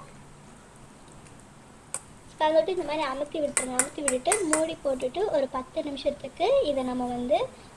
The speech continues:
ஊற வச்சிடலாம். நம்ம மூடி எடுக்கிறதுக்குள்ளேயே அது கொஞ்சம் ஊறிடுச்சு இல்லையா? So இது கொஞ்சம் ஊறுற கேப்ல நம்ம வந்து ஒரு ரெண்டு ப்ரீமிக்ஸ் வந்து ரெடி பண்ணிடலாம். ஃபஸ்ட்டு வந்து பார்த்தீங்கன்னா ஒரு அரை மூடி தேங்காயை மேலே இருக்க அந்த,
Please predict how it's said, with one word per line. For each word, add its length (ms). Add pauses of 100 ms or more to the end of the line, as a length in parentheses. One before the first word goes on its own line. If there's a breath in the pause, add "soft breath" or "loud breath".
(100)
ஊற 220
வச்சிடலாம். 640
நம்ம 200
மூடி 240
எடுக்கிறதுக்குள்ளேயே 720
அது 140
கொஞ்சம் 320
ஊறிடுச்சு 480
இல்லையா? 300 (540 loud breath)
So 120
இது 160
கொஞ்சம் 320
ஊறுற 280
கேப்ல 380
நம்ம 220
வந்து 300 (200)
ஒரு 200
ரெண்டு 360 (440)
ப்ரீமிக்ஸ் 500
வந்து 200
ரெடி 160
பண்ணிடலாம். 540 (720 loud breath)
ஃபஸ்ட்டு 320
வந்து 140
பார்த்தீங்கன்னா 400
ஒரு 120
அரை 240
மூடி 300
தேங்காயை 540
மேலே 320
இருக்க 200
அந்த, 200